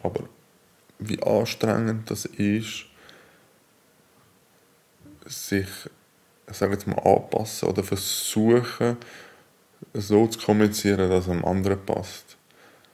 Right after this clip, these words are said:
Und damit der Fokus voll und ganz bei anderen Personen und eigentlich gar nicht mehr bei dir selber.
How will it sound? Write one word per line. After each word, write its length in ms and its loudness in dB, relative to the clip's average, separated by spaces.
Und 220 -4
damit 400 0
der 80 -8
Fokus 480 -2
voll 220 2
und 300 -2
ganz 340 0
bei 140 -8
anderen 320 0
Personen 560 0
und 80 -2
eigentlich 260 -4
gar 160 2
nicht 120 2
mehr 100 0
bei 120 -8
dir 180 -6
selber. 480 -2